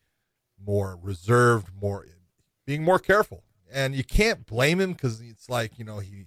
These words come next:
he makes it to where he wants to get, and now he's there, and things have just not gone the way that he wants them to go, or, you know, anybody would want him to go at that point. So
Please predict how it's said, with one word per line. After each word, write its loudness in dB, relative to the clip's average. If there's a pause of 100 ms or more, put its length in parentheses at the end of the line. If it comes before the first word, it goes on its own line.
he -16
makes -4
it -8
to -4
where 2
he -2
wants -4
to -14
get, 0 (440)
and -6
now 2
he's 2
there, 4
and -10 (100)
things 0
have -4
just -4
not -4
gone 0
the -6
way -2 (520)
that -6 (100)
he -2
wants -2
them -14
to -10
go, 0
or, -4
you -16
know, -14
anybody -6
would -10
want -4
him -14
to -18
go -8
at -16
that -20
point. -20
So -20